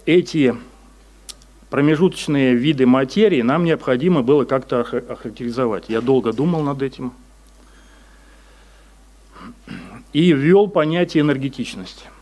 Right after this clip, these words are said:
Данное комплексное понятие заключает в себе не только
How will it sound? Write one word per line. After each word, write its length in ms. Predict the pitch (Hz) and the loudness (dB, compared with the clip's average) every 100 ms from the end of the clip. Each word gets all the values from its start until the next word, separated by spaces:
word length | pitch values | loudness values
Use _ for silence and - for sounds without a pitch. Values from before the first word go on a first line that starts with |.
| - _ _ _ _ _ _ _ _ _ - - - - - | -20 _ _ _ _ _ _ _ _ _ -20 -20 -20 -20 -14
Данное 420 | 117 170 196 165 | -2 0 2 0
комплексное 580 | 151 175 143 127 139 135 | 2 0 0 -4 0 0
понятие 580 | 127 156 180 202 185 113 | 0 0 2 0 0 -2
заключает 580 | 113 123 127 175 165 131 | -2 -4 -2 2 2 2
в 40 | |
себе 220 | 135 139 | 0 2
не 120 | 156 | 2
только 540 | 180 147 120 117 120 | 0 0 -2 0 -2